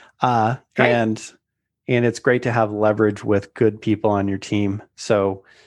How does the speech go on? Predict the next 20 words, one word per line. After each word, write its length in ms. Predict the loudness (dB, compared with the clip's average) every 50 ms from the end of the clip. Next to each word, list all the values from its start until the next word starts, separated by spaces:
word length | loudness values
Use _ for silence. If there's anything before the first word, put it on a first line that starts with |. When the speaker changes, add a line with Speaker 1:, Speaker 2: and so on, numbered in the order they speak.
| _ _ -2
Speaker 1:
and 100 | 2 2
I, 40 | 2 2
and 180 | 2 2 2
I 20 | 4
really 240 | 4 4 4 4
think 240 | 2 2 2 0 0
ultimately, 560 | 0 0 0 0 0 0 -2 0 0 0 0
like 180 | 0 -2 -4 -4
you 40 | -8
said, 240 | -4 -2 -2 0 0
that's, 220 | 0 -2 -2 -4 -8 _
that's 240 | 0 0 0 0 -4
the 80 | -10 -10
key 180 | -6 -4 -4
to 80 | -2 -2
having, 520 | 0 -2 -2 -2 -2 -4 -4 -6 -8 -12 _ _ _ _ _ -12
uh, 80 | -8
something 400 | -6 -6 -6 -4 -4 -2 -2 -2
that's 160 | -4 -4 -4
saleable, 640 | 0 2 2 4 4 2 2 2 0 0 0 -4